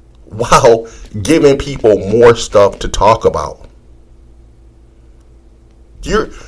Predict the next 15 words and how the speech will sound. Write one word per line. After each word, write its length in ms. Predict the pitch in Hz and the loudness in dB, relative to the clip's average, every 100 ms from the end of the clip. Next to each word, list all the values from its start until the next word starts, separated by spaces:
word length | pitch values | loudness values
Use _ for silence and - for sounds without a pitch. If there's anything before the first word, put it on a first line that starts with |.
| - - 120 | -20 -20 0
you're 200 | 165 160 | 0 2
laying 800 | 107 110 143 156 139 110 98 - - - - | 0 0 2 2 0 -4 -10 -20 -20 -20 -12
the 100 | - | -10
groundwork. 680 | 98 113 143 147 80 80 - _ _ | -4 -2 0 -2 -4 -10 -14 _ _
You're 160 | 135 190 | -4 -4
setting 520 | - 135 143 151 107 | -2 0 2 0 -2
the 80 | 104 | -4
fucking 360 | - 123 - | -4 -6 -8
table. 460 | - 139 160 - - _ _ _ _ _ _ - _ _ _ _ _ _ _ _ - | 0 0 0 -10 -18 _ _ _ _ _ _ -20 _ _ _ _ _ _ _ _ -20
You're 260 | 113 202 156 | -2 0 0
giving 640 | 95 101 185 175 127 117 | -6 0 2 2 -4 -8
pe-, 300 | - 185 190 - - - | -10 -10 -12 -16 -20 -8
people 300 | - 240 185 | -6 2 4
are 240 | 143 - - | 4 2 -6
eating 500 | 190 202 120 - | -8 -6 -10 -12